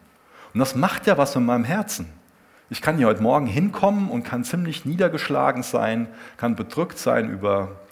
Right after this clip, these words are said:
persönliches Leid, kann bedrückt sein über das, was in der Ukraine geschieht, über vieles, was in dieser Welt los ist. Diese Welt ist an vielen Stellen ein sehr dunkler,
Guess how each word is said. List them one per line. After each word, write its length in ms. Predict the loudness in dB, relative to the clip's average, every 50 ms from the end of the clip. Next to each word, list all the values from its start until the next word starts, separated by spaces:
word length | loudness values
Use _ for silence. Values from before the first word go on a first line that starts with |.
| -20 _ -20 -20 _ _ _ _
persönliches 680 | -6 -6 -2 0 0 2 2 0 -2 -2 -6 -4 -2 2
Leid, 420 | 4 6 6 6 4 2 -2 -6 -12 -14 -16 -20 -20 -20 -20 -20 _ -8
kann 160 | -6 -6 -4
bedrückt 380 | -4 -6 -4 -4 -4 -4 -6
sein 340 | 0 4 4 4 4 2 0
über 140 | -4 -4 -4
das, 200 | -4 -4 -4 -4
was 140 | -6 -6 -4
in 120 | -6 -4
der 240 | -2 -4 -4 -6 -10
Ukraine 540 | -14 -10 -10 -8 -6 -4 -2 -2 0 -2 -2
geschieht, 720 | -4 -6 -6 -6 -4 -6 -8 -6 -6 -6 -6 -6 -8 -10 -18 -20 -20 -20 -20 _
über 220 | -8 -4 -4 -4
vieles, 800 | -4 -6 -8 -8 -6 -6 -6 -2 0 2 4 4 2 0 2 2
was 160 | 2 2 2
in 100 | 0 -2
dieser 280 | -2 0 0 0 2 4
Welt 280 | 4 4 4 2 -2 -6
los 260 | -4 -4 -4 -6 -8
ist. 160 | -14 -12 -12
Diese 220 | -12 -10 -6 2
Welt 200 | 2 4 4 4
ist 120 | 0 -4 -6
an 100 | -6 -6
vielen 280 | -6 -6 -6 -6 -6
Stellen 320 | -8 -4 -2 -2 -2 -2 -4
ein 80 | -2
sehr 260 | -2 0 0 0 0 -2
dunkler, 580 | -2 -4 -6 -6 -6 -4 -4 -4 -4 -4 -6